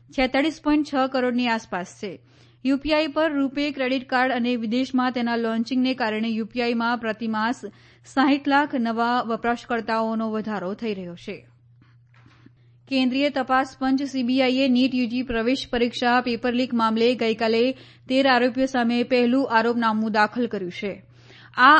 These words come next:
આરોપનામામાં મુખ્ય આરોપી મનીષ પ્રકાશ,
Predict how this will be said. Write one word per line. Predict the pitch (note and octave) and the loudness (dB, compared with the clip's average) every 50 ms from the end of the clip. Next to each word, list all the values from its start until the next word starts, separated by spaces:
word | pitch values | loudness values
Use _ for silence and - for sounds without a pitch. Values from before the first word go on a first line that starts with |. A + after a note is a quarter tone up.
| - | 8
આરોપનામામાં | - B3 B3 C#4 D4 C#4+ C#4+ C#4+ C4+ C4 C4+ C4+ B3+ C4 C4+ D4 E4 D#4 | 6 6 6 6 4 4 6 6 6 8 6 6 6 6 6 6 6 6
મુખ્ય | C4+ C4+ B3+ C4+ - D#4 D4 | 6 4 4 2 0 0 2
આરોપી | - B3 A#3 A3+ A#3+ B3+ B3 - B3+ B3+ C#4 C#4+ - | 4 4 4 6 6 4 2 2 2 2 2 2 0
મનીષ | A#3 A3+ A#3 A#3+ B3+ D4 E4 D#4 - - | 0 0 2 4 6 6 4 4 0 -2
પ્રકાશ, | - A#3+ A3+ - G#3 G#3+ B3 | -2 -2 0 2 0 0 0